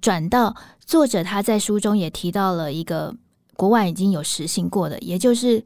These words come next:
透过A I智慧系统来做面试。对，那这个作家有做一个卧底的行为。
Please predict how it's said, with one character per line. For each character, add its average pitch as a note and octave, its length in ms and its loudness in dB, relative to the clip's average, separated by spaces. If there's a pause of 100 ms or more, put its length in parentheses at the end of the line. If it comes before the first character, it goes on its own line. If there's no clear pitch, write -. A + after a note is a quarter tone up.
(140)
透 C#4+ 200 0
过 A#3+ 280 0 (140)
A G#3+ 180 2
I G3+ 160 0
智 G3+ 200 -4
慧 F#3 160 -2
系 F3+ 280 -6
统 - 240 -10 (560)
来 G3+ 160 2
做 B3 180 6
面 G#3 240 4
试。 F3+ 320 -4 (680)
对， F3 260 0
那 B3 180 4 (160)
这 D#4 120 0
个 B3 120 4
作 A#3 200 2
家 G3+ 260 0
有 E3+ 300 -4
做 G3 280 2
一 F3+ 60 0
个 E3+ 220 -4
卧 G#3+ 200 4
底 D#3 160 -6
的 D#3+ 120 -10
行 - 280 -6
为。 - 320 -8